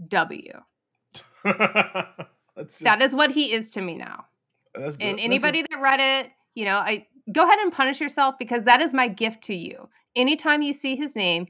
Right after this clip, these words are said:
Speaker 1: he is P R W.
Speaker 2: The, my gift to you is Tide Lady. So, so this woman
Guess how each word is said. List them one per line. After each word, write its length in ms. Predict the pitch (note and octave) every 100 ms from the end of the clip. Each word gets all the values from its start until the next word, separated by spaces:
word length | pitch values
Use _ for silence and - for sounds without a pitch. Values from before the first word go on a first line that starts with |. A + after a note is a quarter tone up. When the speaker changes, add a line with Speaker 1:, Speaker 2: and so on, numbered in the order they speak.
| _ _
Speaker 1:
he 180 | A#3+ G#3+
is 120 | - -
P 460 | C4+ B3 B3 B3+ _ _ _
R 460 | G3+ G3+ F#3+ F#3+ F#3+ _ _
W. 440 | D#3+ - - - - _ _ _ _ _
Speaker 2:
The, 120 | A2+ - -
my 240 | D#3+ E3 A3
gift 180 | A3 -
to 80 |
you 220 | F3 E3 D#3+
is 200 | C#3 C3+
Tide 300 | - D3 C#3
Lady. 240 | A#2+ A#2
So, 280 | A2+ C3 B2
so 180 | - C3
this 180 | B2+ B2
woman 360 | E3+ G3+ F3+